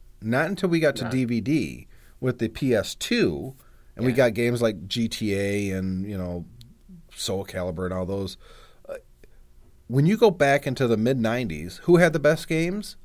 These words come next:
Speaker 1: Nintendo on the
Speaker 2: Nintendo.
Speaker 1: on the sixty-four. And they all
Speaker 2: Yes.
Speaker 1: ran on a sixty-four
Speaker 2: S-,
Speaker 1: megabyte
Speaker 2: s-,
Speaker 1: cartridge.
Speaker 2: Su-, yeah, Super Mario sixty-four, Legend of Zelda. You know, these were, these are, are games that are still talked about today.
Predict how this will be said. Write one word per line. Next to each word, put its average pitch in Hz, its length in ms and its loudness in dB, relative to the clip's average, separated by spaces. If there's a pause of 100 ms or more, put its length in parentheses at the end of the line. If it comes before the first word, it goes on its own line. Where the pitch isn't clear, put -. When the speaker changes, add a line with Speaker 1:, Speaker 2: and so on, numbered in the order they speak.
(120)
Speaker 1:
Nintendo 110 480 -4
on 104 80 -6
the 101 60 -6
Speaker 2:
Nintendo. 98 540 -8
Speaker 1:
on 131 140 0
the 139 80 2
sixty-four. 156 720 -2 (560)
And 131 120 4
they 127 80 6
all 127 180 10
Speaker 2:
Yes. 131 60 4
Speaker 1:
ran 143 480 4
on 135 320 0
a 135 40 -2
sixty-four 160 920 0 (120)
Speaker 2:
S-, - 120 -8
Speaker 1:
megabyte 131 480 2
Speaker 2:
s-, - 180 -2
Speaker 1:
cartridge. 147 580 0
Speaker 2:
Su-, 147 60 -2
yeah, 113 180 0
Super - 380 -4
Mario 139 320 2
sixty-four, 120 920 -4 (120)
Legend 104 380 -6
of 131 100 -2
Zelda. 113 600 -4 (480)
You 120 80 -4
know, 107 160 -2
these 139 320 0
were, 123 200 2 (140)
these 160 320 2
are, 123 260 0
are 139 80 -2
games 143 400 4
that 139 120 -4
are - 20 -4
still 143 300 -2
talked 139 280 -6
about 117 280 -8
today. 90 500 -6